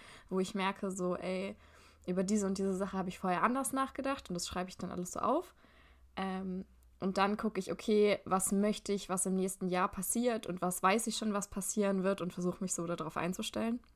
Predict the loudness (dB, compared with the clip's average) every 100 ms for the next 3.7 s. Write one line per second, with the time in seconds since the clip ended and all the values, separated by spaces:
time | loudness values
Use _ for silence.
0 | -20 -20 -20 -20 -20 -20 -12 2 6 6
1 | 4 2 0 0 -2 -4 -4 -4 -2 0
2 | 0 0 0 -2 -2 -2 -2 -2 -2 -2
3 | -4 -4 -6 -6 -8 -8